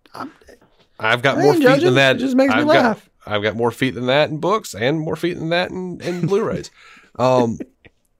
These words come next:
Speaker 2: if I'm being perfectly honest, I don't like, I never liked Blade Runner. Apparently, I was talking to Scott McClellan over on D C Film Squadcast a few years ago when twenty forty-nine came out.
Speaker 1: Mm-hmm.
Speaker 2: And, uh, I'm a sucker for sequels.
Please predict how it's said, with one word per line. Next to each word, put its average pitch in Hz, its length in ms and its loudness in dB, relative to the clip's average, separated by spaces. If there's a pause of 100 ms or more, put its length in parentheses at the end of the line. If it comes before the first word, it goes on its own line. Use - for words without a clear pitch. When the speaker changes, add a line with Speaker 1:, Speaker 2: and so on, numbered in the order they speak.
(260)
Speaker 2:
if 151 140 0
I'm 160 120 4
being 185 260 2
perfectly 170 340 0
honest, 110 480 -2
I 113 200 0
don't 127 420 0
like, 123 420 -2
I 117 100 -2
never 127 220 0
liked 147 300 -2
Blade 117 300 -2
Runner. 98 340 -6 (320)
Apparently, 143 560 0
I 113 120 -2
was 113 140 -2
talking 131 280 -4
to 170 60 -2
Scott 131 420 -2
McClellan 127 500 0
over 113 300 -2
on 135 300 0
D 117 160 -4
C 127 140 -6
Film 139 180 -2
Squadcast 113 800 -6
a - 120 -20
few 127 180 -4
years 143 240 0
ago 104 240 -2
when 127 120 -6
twenty 120 200 -2
forty-nine 131 440 -2
came 95 200 -8
out. 104 180 -12 (200)
Speaker 1:
Mm-hmm. 110 180 -2 (300)
Speaker 2:
And, 120 300 0
uh, 113 200 -2
I'm 120 160 -4
a 117 40 -2
sucker 160 320 0
for 196 140 -2
sequels. - 560 -8